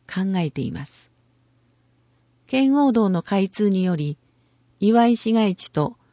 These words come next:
佐島市街地との中間部に新たな玄関口が形成され、坂東市の周辺地域における拠点性は高まりつつあります。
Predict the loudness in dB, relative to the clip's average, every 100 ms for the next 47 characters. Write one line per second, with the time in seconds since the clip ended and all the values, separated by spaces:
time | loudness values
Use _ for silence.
0 | _ _ -8 -6 -2 2 2 0 0 2
1 | 0 -4 -4 -2 -4 -6 _ _ _ -6
2 | -4 0 0 0 0 0 -2 -6 _ _
3 | _ 0 0 2 0 0 0 0 0 0
4 | 0 -4 -6 -6 -4 -4 -4 -4 -4 -4
5 | -4 -6 -8 _ _ _ _ _ _ _
6 | -2 0 2 2 0 0 -4 -4 -2 -2
7 | 0 0 -2 -2 -4 -4 -4 -4 -4 -4
8 | -4 -6 _ _ -10 -6 -2 0 0 -2
9 | -2 -2 -4 -6 _ _ -16 -10 -4 0
10 | 0 -2 -8 -8 -6 -6 -6 -8 -12 -16
11 | _